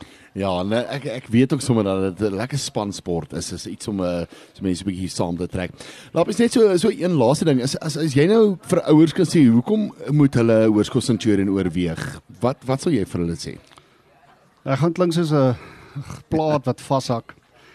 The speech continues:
Speaker 2: Maar dit gaan oor jou kind.
Speaker 1: Ja.
Speaker 2: Dit gaan oor jou kind se geluk. Dit gaan oor of jou kind daar kan hoort en daar kan wees. Ek nooi julle uit vanaand. Ons, ons oop dag is van vyf uur tot agt uur vanaand. Jy het nie afspraak nodig nie. Moet asseblief nie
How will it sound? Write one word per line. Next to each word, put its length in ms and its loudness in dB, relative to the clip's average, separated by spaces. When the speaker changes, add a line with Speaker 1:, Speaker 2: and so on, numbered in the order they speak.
Speaker 2:
Maar 100 2
dit 100 -2
gaan 180 4
oor 100 8
jou 120 6
kind. 360 -4
Speaker 1:
Ja. 120 -16
Speaker 2:
Dit 160 -12
gaan 180 4
oor 100 8
jou 100 6
kind 220 4
se 100 -4
geluk. 420 0
Dit 120 -8
gaan 200 -2
oor 140 4
of 100 2
jou 300 4
kind 460 2
daar 500 -2
kan 500 -2
hoort 380 2
en 120 0
daar 220 -4
kan 240 -4
wees. 460 -2
Ek 120 2
nooi 200 6
julle 160 6
uit 180 4
vanaand. 400 4
Ons, 320 4
ons 180 0
oop 240 4
dag 220 0
is 80 -2
van 140 0
vyf 300 2
uur 100 2
tot 180 -4
agt 200 -4
uur 120 2
vanaand. 420 0
Jy 100 4
het 120 0
nie 80 0
afspraak 480 -2
nodig 360 2
nie. 180 -2
Moet 120 2
asseblief 640 4
nie 260 4